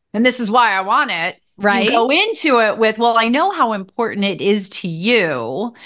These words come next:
Speaker 1: So what I was thinking is we could do this, and this
Speaker 2: Oh.
Speaker 1: should have some stuff in there that's gonna work for you."
Speaker 2: I love that. I love
Speaker 1: Yeah.
Speaker 2: that.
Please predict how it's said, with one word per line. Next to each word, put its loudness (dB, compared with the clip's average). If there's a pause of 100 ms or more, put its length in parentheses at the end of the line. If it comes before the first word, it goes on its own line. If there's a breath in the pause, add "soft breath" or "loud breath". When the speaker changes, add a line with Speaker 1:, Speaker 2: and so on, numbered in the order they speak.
(220 loud breath)
Speaker 1:
So 0
what 0
I 0
was -4
thinking 0
is 0
we -2
could -8
do -2
this, -2
and -2
this -2
Speaker 2:
Oh. -20 (100)
Speaker 1:
should -2
have -2
some -2
stuff -2
in -4
there 0
that's -8
gonna -4
work -10
for -12
you." -10
Speaker 2:
I -4
love -4
that. -4
I -8
love -6
Speaker 1:
Yeah. 0
Speaker 2:
that. -8